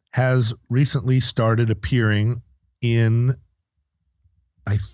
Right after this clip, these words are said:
think, Progressive insurance ads. Um, again, as a kind of, he's not, he's not himself. He is,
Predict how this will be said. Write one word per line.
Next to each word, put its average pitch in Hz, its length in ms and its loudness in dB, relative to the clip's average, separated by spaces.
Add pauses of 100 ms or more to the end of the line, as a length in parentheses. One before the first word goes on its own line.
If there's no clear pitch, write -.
(100)
think, 160 500 0 (260)
Progressive 127 640 0
insurance 131 760 0
ads. 202 600 -2 (1900)
Um, 107 580 2 (1800)
again, 143 480 2
as 113 260 0
a 117 80 0
kind 123 460 -2
of, 113 480 -2 (920)
he's 139 120 0
not, 151 200 -2 (200)
he's 139 260 2
not 151 300 0 (140)
himself. 127 1080 -2 (400)
He 120 300 -2
is, 107 420 0